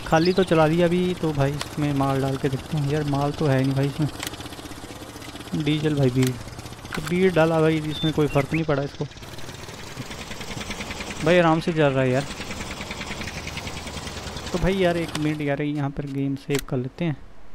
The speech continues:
अरे यार सेव नहीं करनी थी। तो भाई हम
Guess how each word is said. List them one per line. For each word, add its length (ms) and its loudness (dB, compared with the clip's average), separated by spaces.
अरे 140 0
यार 140 0
सेव 280 -2
नहीं 120 2
करनी 200 0
थी। 160 -10
तो 80 2
भाई 340 2
हम 380 2